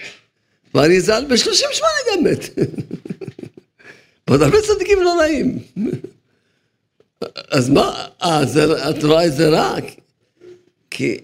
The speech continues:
יש רק נקודה, אמונה. אמונה.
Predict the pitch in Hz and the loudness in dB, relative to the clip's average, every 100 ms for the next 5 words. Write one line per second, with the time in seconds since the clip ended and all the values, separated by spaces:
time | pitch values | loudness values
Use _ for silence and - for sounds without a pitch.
0 | - 127 160 180 - - - 185 151 139 | -10 0 2 2 2 0 -2 -2 -2 -2
1 | 131 - 131 135 143 127 101 - _ _ | -2 2 2 4 4 2 0 -12 _ _
2 | _ _ _ _ _ _ _ _ _ _ | _ _ _ _ _ _ _ _ _ _
3 | _ _ _ _ _ _ - 120 127 123 | _ _ _ _ _ _ -4 0 2 2
4 | 107 | 0